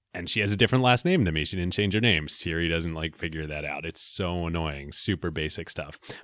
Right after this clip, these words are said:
But we're sitting here right now. You know, Amazon came out with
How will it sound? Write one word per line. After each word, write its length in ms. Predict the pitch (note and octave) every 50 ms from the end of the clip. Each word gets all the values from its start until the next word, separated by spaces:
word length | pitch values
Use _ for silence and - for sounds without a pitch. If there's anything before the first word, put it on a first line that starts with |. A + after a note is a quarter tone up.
| _ -
But 300 | - D#3 E3+ G2+ D#2 - _ _ - - - - - _ _ _ _ _ -
we're 200 | - G#2+ A2 A2
sitting 280 | - - D#3 D#3+ D3+ A#2+
here 340 | G#2 G#2+ G#2 G2 F#2+ F#2+
right 240 | F#2 F#2+ F#2 F#2 F#2
now. 540 | F#2 F#2 F2 E2 D#2+ D#2+ D#2+ D#2 D2+ D2+ D2+ _ _ _ _ _ _
You 100 | - G2
know, 160 | E2 D#2 D#2 -
Amazon 480 | - G#2 G#2 G#2 G#2+ F#2+ G2 F#2+ F#2+ F#2
came 220 | - - F#2+ F2
out 220 | E2+ E2 E2 D#2+ D2+
with 260 | E2 E2 D#2+ D#2 D#2